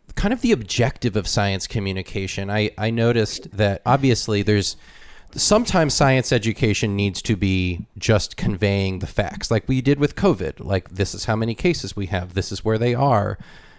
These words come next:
um, this is how it's transmitted, this is what we know about the virus, you know, and, and we just need to know that. I mean, that the public's,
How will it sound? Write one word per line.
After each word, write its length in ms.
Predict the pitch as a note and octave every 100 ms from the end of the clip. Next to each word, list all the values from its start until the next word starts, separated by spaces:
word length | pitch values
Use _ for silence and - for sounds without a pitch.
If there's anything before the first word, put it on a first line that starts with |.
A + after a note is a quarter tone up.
| -
um, 260 | G2+ F#2+ F#2
this 140 | F#2
is 80 | F#2
how 160 | A2+ A2+
it's 140 | B2
transmitted, 760 | - F3 D#3+ D3 G#2+ F#2+ F#2+ F#2+
this 120 | G2
is 60 | A2+
what 120 | A#2+
we 100 | B2+
know 180 | A#2+ A#2+
about 200 | B2 B2
the 80 | B2+
virus, 280 | D#3+ A2 G#2+
you 60 |
know, 160 | A#2 G#2+
and, 120 | A#2+ A#2+
and 200 | G2 A#2+
we 60 | C3
just 180 | E3
need 140 | D#3+ C3
to 80 | G#2
know 220 | E3+ D#3
that. 260 | G2+ D2+ -
I 60 |
mean, 180 | G#2 G2+
that 240 | B2+ D3
the 80 | A2
public's, 760 | - C#3+ D#3+ B2+ A2+ - -